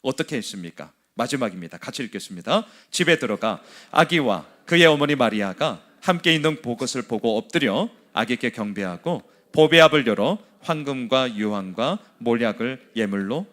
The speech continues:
드리니라." 그렇습니다. 아기 예수님을 보자 그들이 준비했던 황금과 유황과 몰약을 주님 앞에 드리고 있습니다. 앞서 우리 이범철 장로님이 기도하신 내용 가운데도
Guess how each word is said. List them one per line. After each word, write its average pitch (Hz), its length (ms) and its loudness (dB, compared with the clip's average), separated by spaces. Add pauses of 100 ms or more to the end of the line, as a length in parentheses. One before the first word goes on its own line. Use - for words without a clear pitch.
드리니라." 90 460 -10
그렇습니다. 98 800 -8
아기 151 220 -4
예수님을 131 460 -4
보자 113 560 -6 (240)
그들이 143 300 -6
준비했던 127 680 -8
황금과 135 760 -10
유황과 113 640 -8 (200)
몰약을 98 580 -8 (240)
주님 110 240 -8
앞에 95 240 -14
드리고 98 340 -14
있습니다. 80 580 -16 (240)
앞서 135 240 -4
우리 135 200 -6
이범철 147 360 -4
장로님이 113 440 -10
기도하신 123 680 -10
내용 113 280 -10
가운데도 101 580 -8